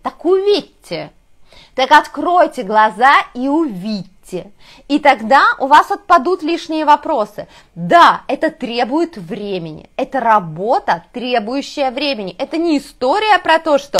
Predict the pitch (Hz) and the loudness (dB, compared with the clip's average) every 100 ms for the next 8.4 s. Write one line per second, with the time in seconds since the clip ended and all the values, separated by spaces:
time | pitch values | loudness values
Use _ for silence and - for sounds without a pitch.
0 | - - 523 466 381 262 208 165 - - | 2 4 6 8 10 10 8 6 0 -20
1 | - - - - 370 359 214 175 - _ | -20 -20 -20 -4 2 6 6 4 -6 _
2 | 220 330 247 247 - 262 - 403 427 - | 0 2 2 -2 0 0 0 -2 -2 -4
3 | _ 202 233 262 208 160 _ _ _ _ | _ -10 -6 -6 -6 -8 _ _ _ _
4 | _ - 277 403 403 - 240 233 262 320 | _ -4 0 0 -2 -2 0 0 0 -4
5 | 427 415 - - - 247 - - 349 523 | -4 -10 -20 -12 -6 -6 -6 -2 -2 -2
6 | - - - 226 294 294 262 262 - 233 | -8 -20 -2 -2 0 -2 -2 -2 -2 -2
7 | - 294 330 190 165 - 208 247 254 226 | -2 -6 -4 -8 -8 -10 -4 -2 -2 -4
8 | 226 - 233 196 | -8 -2 0 0